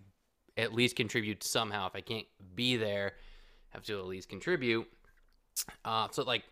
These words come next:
busy then. There was, like, other things going on. And even looking forward, like, Oktoberfest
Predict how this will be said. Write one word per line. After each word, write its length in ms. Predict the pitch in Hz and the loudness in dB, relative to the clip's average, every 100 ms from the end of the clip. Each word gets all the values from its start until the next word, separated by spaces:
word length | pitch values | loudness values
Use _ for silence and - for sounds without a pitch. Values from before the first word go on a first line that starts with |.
| _ - _ _ _ | _ -20 _ _ _
busy 260 | 139 147 147 | -2 0 0
then. 420 | 127 127 101 87 - | 2 0 0 -4 -2
There 180 | 113 | 0
was, 280 | 113 113 107 | 2 2 2
like, 200 | 107 104 - | 0 -2 0
other 360 | 120 127 131 123 | 2 4 2 0
things 300 | - 120 113 | -2 -2 -2
going 260 | 120 113 104 | 0 0 -2
on. 220 | 95 87 | -4 -4
And 240 | 107 104 104 | -4 -4 -4
even 480 | 147 147 143 127 120 - - - _ | 0 2 4 4 2 -4 -20 -20 _
looking 360 | 135 135 135 117 - | -2 0 0 -2 2
forward, 560 | - 240 202 139 131 127 - | 6 8 8 6 6 2 -2
like, 240 | 127 127 - | 0 0 2
Oktoberfest 800 | 120 - 202 190 156 135 120 | -2 0 2 4 4 4 2